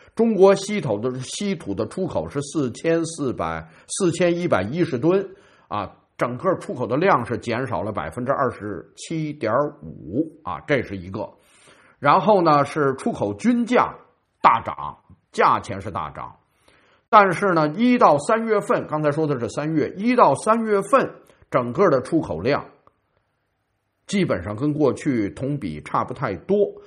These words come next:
但是整个的出口金额同比减少了百分之九，出口均价同比下降了百分之十一点五，也就是一、二月份的价钱是低的，三月份刚才说有一个暴涨啊。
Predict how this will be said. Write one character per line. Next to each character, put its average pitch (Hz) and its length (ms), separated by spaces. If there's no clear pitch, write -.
但 160 240
是 139 180
整 104 180
个 165 140
的 135 140
出 196 160
口 - 240
金 254 320
额 117 240
同 151 260
比 101 220
减 127 300
少 90 140
了 120 100
百 87 180
分 156 180
之 190 180
九， 80 520
出 247 180
口 113 280
均 233 300
价 180 320
同 170 280
比 85 220
下 117 300
降 123 200
了 87 80
百 76 160
分 104 160
之 143 120
十 - 160
一 147 100
点 123 140
五， 71 260
也 139 120
就 151 140
是 143 100
一、 147 140
二 151 220
月 139 120
份 120 160
的 117 80
价 107 200
钱 95 200
是 104 140
低 131 320
的， - 100
三 165 240
月 143 80
份 107 220
刚 101 160
才 98 100
说 104 220
有 76 200
一 78 80
个 92 120
暴 76 220
涨 92 220
啊。 - 160